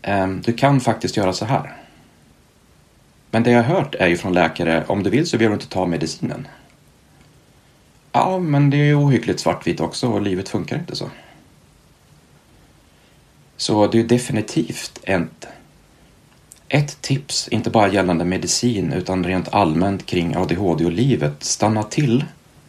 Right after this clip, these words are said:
och på allvar känn efter. Ja, det går att ha fenomenala diskussioner även med små barn.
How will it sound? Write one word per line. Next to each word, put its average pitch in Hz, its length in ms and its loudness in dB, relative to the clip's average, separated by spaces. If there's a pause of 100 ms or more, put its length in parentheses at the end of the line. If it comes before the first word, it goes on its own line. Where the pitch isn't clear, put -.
(720)
och 98 160 -2 (280)
på - 200 2
allvar 101 600 2
känn 101 340 -2
efter. - 440 -4 (1900)
Ja, - 100 -2
det 143 120 -2
går 151 200 4
att 147 60 4
ha 131 440 4
fenomenala 143 840 2
diskussioner 90 600 -2
även 92 360 0
med 90 280 -2
små 87 320 -4
barn. 127 400 -2